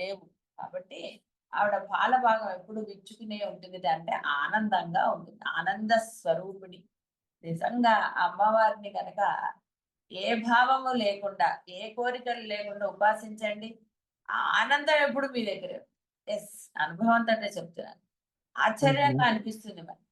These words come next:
Speaker 1: ఏమిటి అని. మళ్ళీ ఇప్పుడు ఉపాసనలు మొదలెట్టకండి, పరమసత్యం తెలిసింది కదా.
Speaker 2: ఎస్.
Speaker 1: కాబట్టి మళ్ళీ ఉపాసన దగ్గరికి వెళ్తాను అనకండి, ఎందుకంటే చాలా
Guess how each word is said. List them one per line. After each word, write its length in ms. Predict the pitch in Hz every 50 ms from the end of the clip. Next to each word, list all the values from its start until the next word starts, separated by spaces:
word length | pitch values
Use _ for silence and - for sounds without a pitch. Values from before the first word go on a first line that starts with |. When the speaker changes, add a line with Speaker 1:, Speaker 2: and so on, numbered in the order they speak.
| _ _ _ _ _ _ _ _ _ _ _ _ _ _ _ _ _ _ _ - 175 190
Speaker 1:
ఏమిటి 240 | 214 226 220 240 226 -
అని. 120 | - 165 - - _ _ _ _ -
మళ్ళీ 180 | 170 156 233 262
ఇప్పుడు 180 | 247 240 269 254 240 208
ఉపాసనలు 500 | 214 240 254 247 254 285 269 254 240 220 208
మొదలెట్టకండి, 600 | 202 208 220 233 226 220 220 - 185 165 160 - - _ _ _ _ -
పరమసత్యం 560 | - 185 185 208 220 233 247 226 233 240 233 220 220
తెలిసింది 320 | 220 214 214 247 240 226 226 220
కదా. 180 | 202 196 160 131 - - - _ _ _ _ _ _ _ _ _ _ _ _ _ _ -
Speaker 2:
ఎస్. 120 | 147 143
Speaker 1:
కాబట్టి 280 | 165 196 233 226 - - - 214
మళ్ళీ 180 | 220 233 240 240 226 220
ఉపాసన 380 | - 226 226 233 226 247 240 226 233
దగ్గరికి 300 | 226 220 226 220 - 220
వెళ్తాను 340 | 208 208 - 220 220 220 196 185
అనకండి, 360 | 190 190 220 202 - 165 170 - _ _ _ -
ఎందుకంటే 300 | - 214 226 247 240 - - 233
చాలా 160 | 208 214